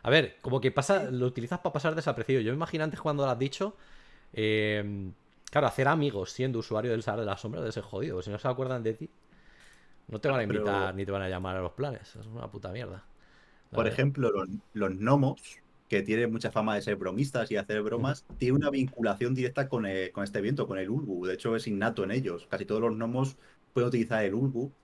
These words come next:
Speaker 3: y son muy bromistas. Y lo utilizan mucho, hacer ilusiones, eh,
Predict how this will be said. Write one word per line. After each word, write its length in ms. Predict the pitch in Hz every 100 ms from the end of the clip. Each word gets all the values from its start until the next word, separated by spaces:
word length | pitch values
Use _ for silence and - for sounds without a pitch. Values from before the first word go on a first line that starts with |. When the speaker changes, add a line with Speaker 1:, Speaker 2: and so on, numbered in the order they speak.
| _
Speaker 3:
y 80 | -
son 240 | 110 110 117
muy 140 | 123
bromistas. 680 | 127 104 139 - 87 - -
Y 100 | 107
lo 80 | 113
utilizan 440 | 113 104 107 113
mucho, 280 | 117 135 139
hacer 160 | 117 107
ilusiones, 920 | 101 101 101 139 156 139 135 135 135
eh, 580 | 98 98 98 95 95 95